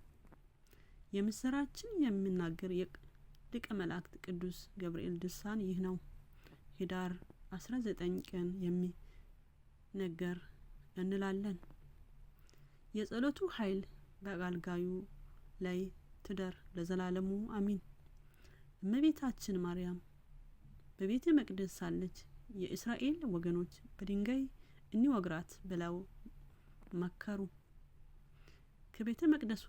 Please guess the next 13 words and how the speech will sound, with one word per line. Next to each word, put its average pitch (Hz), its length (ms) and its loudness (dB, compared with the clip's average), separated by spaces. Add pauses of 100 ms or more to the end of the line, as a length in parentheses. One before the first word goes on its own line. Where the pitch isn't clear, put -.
(120)
በደረሱ 180 520 0 (120)
ጊዜ 175 220 2 (120)
መላእክት 175 460 2
እመቤታችን 202 800 2
ማርያም 170 340 0 (440)
ወዳለችበት 175 800 -2 (180)
ከሰማይ 180 500 0 (480)
ሲወርድ 175 520 -4 (1400)
አየችው። 202 640 2 (1800)
የቤተ 220 320 6
መቅደሱም - 1300 2 (100)
ቅ-፣ 202 160 -2 (920)
ቅጽሮች 196 500 -4